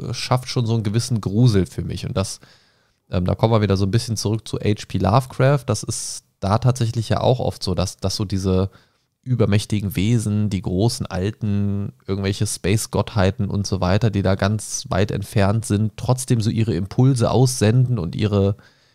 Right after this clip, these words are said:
imaginären Tentakel sozusagen aussenden und hier und da so einzelne Lebewesen berühren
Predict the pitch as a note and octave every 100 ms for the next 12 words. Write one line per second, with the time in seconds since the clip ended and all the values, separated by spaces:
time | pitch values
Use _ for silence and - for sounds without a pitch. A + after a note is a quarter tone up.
0 | _ - A#2 A2 G2+ G2+ A2+ - G2+ G#2+
1 | A#2 B2+ A2 G#2+ - - G#2+ G2 G#2 B2+
2 | - A2 B2+ B2 G#2+ G2+ - D3 C3+ B2
3 | C3 B2+ - G#2+ B2 - A2 G2 G#2+ B2
4 | A2 A2 A2 G#2 G2+ F#2+ G#2+ C3+ C3+ C3+